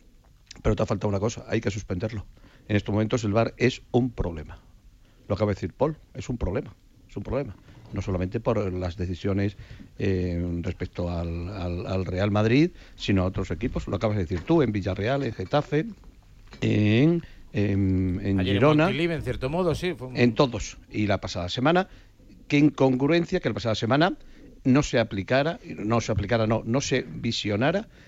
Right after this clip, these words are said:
Speaker 1: ni una sola jugada en toda la jornada. Ni una sola jugada en la pasada jornada. Hay que quitarlo. Esto es un problema.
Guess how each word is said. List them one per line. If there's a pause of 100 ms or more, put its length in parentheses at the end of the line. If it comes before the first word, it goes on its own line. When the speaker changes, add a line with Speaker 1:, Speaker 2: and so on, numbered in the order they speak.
(120)
Speaker 1:
ni
una
sola
jugada
en
toda
la
jornada. (560)
Ni
una
sola
jugada (360)
en
la
pasada
jornada.
Hay
que
quitarlo. (140)
Esto
es
un
problema.